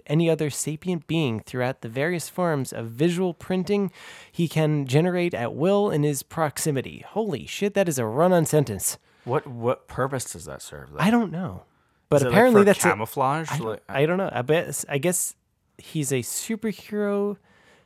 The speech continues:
Speaker 1: super street?
Speaker 2: But is he like a s-, uh, a su-, or is he like a thing? Is he like a
Speaker 1: Yeah, I don't know.
Speaker 2: I
Speaker 1: He was
Speaker 2: don't
Speaker 1: created
Speaker 2: get
Speaker 1: by
Speaker 2: it.
Speaker 1: Grant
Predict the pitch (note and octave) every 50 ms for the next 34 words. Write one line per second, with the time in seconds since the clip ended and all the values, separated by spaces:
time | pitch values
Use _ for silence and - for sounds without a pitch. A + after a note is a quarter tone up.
0 | _ _ _ _ _ _ _ _ - - - - - - A3 A3 - C4 B3 -
1 | - - - C4+ C4+ C4+ - - - - _ _ _ _ _ _ _ _ _ _
2 | _ - C3 D3 F3 E3+ D#3 - - F3+ E3+ D3+ D3+ D#3 B2+ - - - D#3 C#3
3 | B2+ B2 G2+ A#2+ - - - D3 - - C#3+ C3+ C3 - - D#3 C#3+ B2 - A2+
4 | - - - - G#3+ A3 D#3+ G#2 E2+ - - - - B2+ A#2 A#2 A2+ - A2+ G2+
5 | G2 F#2+ - - _ _ _ _ _ _ _ _ _ _ - F#3 D3 F3+ G3+ G3+
6 | F3+ D#3+ D#3+ F3+ G#3+ A3 C#3+ A2+ B2 C#3 - _ _ _ _ _ _ - G#2 G#2
7 | G#2 G#2 G2 F2 - - - F#3+ G3+ F#3+ - - - G#3 G#3+ A3+ - G3+ F#3 E3
8 | C3+ B2+ C#3+ E3+ F#3 G#3 - - -